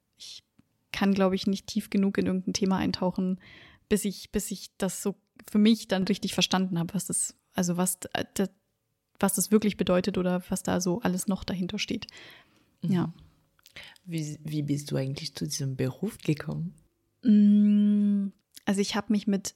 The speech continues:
Speaker 1: sechzehn entschieden, Medi-, also die, die Ausbildung zum medizinischen Fachangestellten zu machen, weil das auch so ganz klassisch bei uns damals, äh, auf, in der kleinen Stadt und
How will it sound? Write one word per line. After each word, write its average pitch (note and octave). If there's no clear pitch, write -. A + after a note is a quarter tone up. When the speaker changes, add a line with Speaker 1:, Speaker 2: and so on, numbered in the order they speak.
Speaker 1:
sechzehn C#4
entschieden, A#3
Medi-, G3
also F#3+
die, F#3+
die -
Ausbildung G3
zum -
medizinischen G3+
Fachangestellten B3+
zu B3+
machen, C#4
weil E3
das -
auch -
so -
ganz -
klassisch -
bei -
uns G3
damals, F3
äh, F3+
auf, G#3+
in F#3
der F3+
kleinen G#3+
Stadt -
und F3